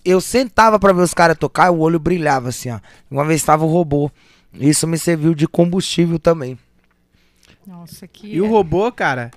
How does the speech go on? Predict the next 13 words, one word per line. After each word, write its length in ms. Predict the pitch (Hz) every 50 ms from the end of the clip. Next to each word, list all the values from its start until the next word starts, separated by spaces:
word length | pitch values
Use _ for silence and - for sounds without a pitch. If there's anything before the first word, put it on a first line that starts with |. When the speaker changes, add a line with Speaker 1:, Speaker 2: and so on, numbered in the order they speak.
| _ _ _ -
Speaker 3:
eu 60 | 120
vou 80 | 123 135
contar 200 | - 180 180 196
a 20 | 190
história 240 | 190 - 202 190
aqui 300 | 190 - - 160 143 139 - - - - -
pra 100 | - 143
você, 380 | 143 147 - - 147 147 147 - - - - - - _ _ _ _
pra 100 | - 147
vocês 340 | 147 156 147 - 196 208 202
dois. 320 | 156 143 131 123 120 - - - - - - - - -
O 140 | - 156 190
Robô, 600 | 208 202 180 151 135 147 165 196 208 196 151